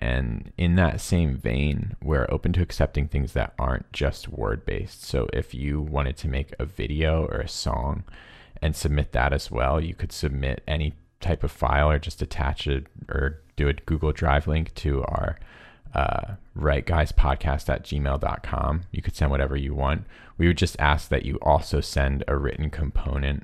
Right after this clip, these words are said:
along with it, um, even if that's just a post hoc, uh, summary that you wanted to write, a description of what it is.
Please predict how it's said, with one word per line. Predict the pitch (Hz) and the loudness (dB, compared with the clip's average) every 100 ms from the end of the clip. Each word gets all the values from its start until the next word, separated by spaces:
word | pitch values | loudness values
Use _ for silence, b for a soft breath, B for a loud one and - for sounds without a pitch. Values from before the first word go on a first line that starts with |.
| - | -6
along | 69 - - 82 82 | -4 -2 -2 -2 -2
with | 78 - | -2 2
it, | 90 87 - - | 2 2 -2 -4
um, | 58 55 87 - | -2 -2 -6 -2
even | 90 87 85 82 | 2 6 4 4
if | - 80 | 2 0
that's | - 71 - - | 2 2 2 -2
just | 73 - - | -2 0 -4
a | |
post | - 73 67 - | 2 2 2 0
hoc, | 76 73 73 - - | -2 -2 -4 -12 -4
uh, | 64 | -2
summary | - - 69 69 73 76 | -2 0 0 4 4 4
that | 76 | 2
you | - | 0
wanted | 71 73 71 | 0 0 0
to | - | 0
write, | 71 73 | 2 2
a | |
description | - - - - - - | -2 -6 -2 -2 -2 -2
of | 73 - | -2 2
what | 80 | 2
it | - | 4
is. | 82 85 87 | 2 2 0